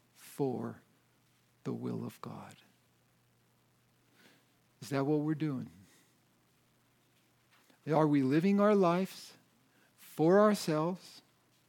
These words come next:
for our own satisfaction, for our own pleasures, for the accumulation of things that don't really matter in the end?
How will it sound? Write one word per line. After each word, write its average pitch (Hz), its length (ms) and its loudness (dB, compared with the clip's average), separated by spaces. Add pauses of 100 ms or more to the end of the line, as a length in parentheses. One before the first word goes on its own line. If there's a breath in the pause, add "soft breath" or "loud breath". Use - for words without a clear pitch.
(300)
for 156 180 0
our 160 180 6
own 190 160 2
satisfaction, 185 920 0
for 135 200 -2
our 143 120 4
own 175 180 -2
pleasures, 175 500 -2
for - 160 -10
the 123 80 -4
accumulation 180 840 0
of 156 180 -6 (280 soft breath)
things 214 1040 4 (440 soft breath)
that 139 160 -8
don't 160 220 -2
really 165 260 2
matter 156 560 -2
in 131 160 -4
the 135 240 -2
end? 147 380 -4